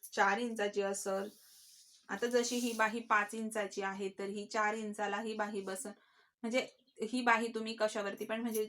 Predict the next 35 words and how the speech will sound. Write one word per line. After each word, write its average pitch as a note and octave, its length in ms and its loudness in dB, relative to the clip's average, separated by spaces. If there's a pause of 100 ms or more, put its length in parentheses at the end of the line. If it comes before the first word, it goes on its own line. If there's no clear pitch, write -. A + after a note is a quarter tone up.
चाळीस G#3 300 2
साईजच्या G#3 340 -4
मापाला G3+ 360 -4
ही G#3 160 -8
बाही G3+ 260 -2
वापरू F#3 340 -2
शकता. G3 380 -4
किती G#3+ 300 -8
पण A3+ 160 0
उंची G#3+ 280 -4
असेल G#3+ 380 -4
ती G#3+ 180 -6
तुम्ही G3+ 180 -2
टाकून F#3+ 400 -4
घ्या. F#3 180 -6 (920)
आता - 140 -4
ही B3 140 0
आपली A3+ 240 0
उंची A#3 440 -4 (1500)
पाच A3 260 6
इंच A#3 220 -2
घेतलेली A3+ 560 -2
आहे. A3+ 320 -2 (420)
आता G#3 260 2
आपल्याला A3 400 4
काय F#3+ 220 2
करायचं, E3+ 520 -6 (460)
इथून B3 280 -4
जो B3+ 100 2
आपल्याला A#3 300 2
पॉइंट A3 320 2
घ्यायचा G#3 380 0
आहे F#3+ 160 0
ह्या G#3+ 220 0
रेषेपासनं, G3 720 0